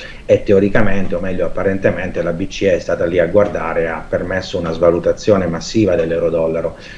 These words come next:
A mia memoria, in un tempo così breve, vedere una valuta primaria come l'euro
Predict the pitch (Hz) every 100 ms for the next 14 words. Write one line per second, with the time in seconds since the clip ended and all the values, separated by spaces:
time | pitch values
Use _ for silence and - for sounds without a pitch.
0 | - - 95 104 101 98 117 107 92 87
1 | - - 92 92 107 104 104 95 95 90
2 | 101 113 98 87 85 98 92 87 87 104
3 | 117 92 82 82 92 101 92 80 85 85
4 | 104 101 92 82 -